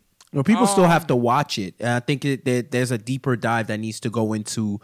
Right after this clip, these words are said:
Speaker 1: really explaining to the community and people who aren't in the know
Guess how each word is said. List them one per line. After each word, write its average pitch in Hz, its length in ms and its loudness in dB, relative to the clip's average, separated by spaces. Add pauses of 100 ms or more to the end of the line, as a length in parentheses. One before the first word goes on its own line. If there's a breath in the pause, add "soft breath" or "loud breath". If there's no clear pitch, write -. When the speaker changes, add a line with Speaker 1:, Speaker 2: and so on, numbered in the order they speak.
(440 soft breath)
Speaker 1:
really 143 880 4
explaining 127 1120 -2 (200)
to 117 640 0 (180)
the 117 100 -2
community 120 640 0
and 110 120 -4
people 131 300 -4
who 123 140 -4
aren't 127 260 -2
in 117 140 -4
the 110 100 -2
know 113 420 2